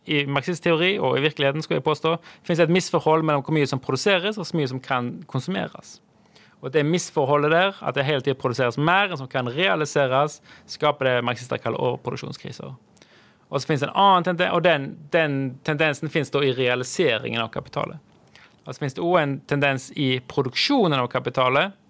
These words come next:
som marxister prater om som, eh,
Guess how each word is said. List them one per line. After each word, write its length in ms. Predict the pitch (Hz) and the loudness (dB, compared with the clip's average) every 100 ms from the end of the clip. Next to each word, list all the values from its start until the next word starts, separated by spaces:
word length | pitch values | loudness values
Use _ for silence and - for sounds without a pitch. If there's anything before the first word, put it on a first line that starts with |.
| _ _ _ _ _ _ - - - | _ _ _ _ _ _ -20 -18 -6
som 140 | 123 | -2
marxister 360 | 123 135 - 123 | -2 -2 -4 -2
prater 260 | 135 123 - | 0 0 -2
om 140 | 117 | -2
som, 280 | 120 113 113 _ | -2 -2 -6 _
eh, 400 | 120 113 113 113 | -6 -4 -4 -4